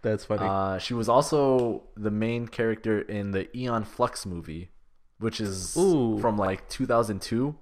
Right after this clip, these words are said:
Speaker 2: like, super
Speaker 1: Mm-hmm.
Speaker 2: trying to be the Matrix.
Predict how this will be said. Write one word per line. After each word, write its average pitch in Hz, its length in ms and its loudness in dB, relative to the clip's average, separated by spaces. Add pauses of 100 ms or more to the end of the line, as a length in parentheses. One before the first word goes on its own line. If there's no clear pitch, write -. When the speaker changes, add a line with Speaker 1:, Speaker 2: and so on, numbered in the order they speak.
(340)
Speaker 2:
like, 95 180 -6
super 117 720 2
Speaker 1:
Mm-hmm. 104 100 -10 (540)
Speaker 2:
trying 113 240 2
to 110 60 0
be 110 140 0
the 104 80 0
Matrix. 113 680 -4